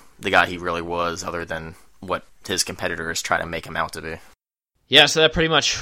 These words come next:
Speaker 2: wraps up our Mysterious Deaths episode. If you weren't depressed before you cut on this episode, hopefully, or not hopefully, but I'm sure you probably are now, given that <laughs> last one. Good job, Sean.
Speaker 1: <laughs> Sorry.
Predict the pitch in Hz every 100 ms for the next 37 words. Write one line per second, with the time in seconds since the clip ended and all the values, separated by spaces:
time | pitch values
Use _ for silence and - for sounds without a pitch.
0 | - 104 123 139 - - 135 - 147 117
1 | 123 127 120 120 - 135 120 110 - 117
2 | 113 - 127 - - 113 117 117 110 107
3 | 107 113 117 - _ - 107 - 165 120
4 | - - 123 - 233 185 - 139 135 123
5 | 113 113 - 117 117 110 117 113 117 113
6 | 110 104 _ _ _ _ _ _ - _
7 | _ _ _ 110 104 90 110 - 87 85
8 | 82 82 82 71 - - 90 - 98 92
9 | 85 - 90 82 78 85 82 80 82 76
10 | 73 - - 80 78 73 73 - - 80
11 | 78 78 - 71 80 - 87 78 69 -
12 | 69 71 73 - - - - - - -
13 | - - - - - - - - - -
14 | 85 85 85 85